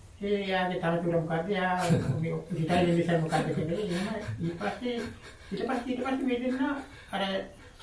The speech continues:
මේ අත්දැකීම් බෙදා ගැනීමකුත් කරනවා සමහර වෙලාවට. මම භාවනා කරනකොට මෙහෙම ආවා, මෙහෙම, මෙහෙම.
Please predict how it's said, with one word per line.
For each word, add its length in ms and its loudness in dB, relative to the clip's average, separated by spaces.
මේ 300 -8
අත්දැකීම් 460 2
බෙදා 260 4
ගැනීමකුත් 500 0
කරනවා 320 0
සමහර 260 0
වෙලාවට. 280 0
මම 220 -2
භාවනා 240 2
කරනකොට 260 0
මෙහෙම 300 0
ආවා, 220 -2
මෙහෙම, 220 -2
මෙහෙම. 260 -6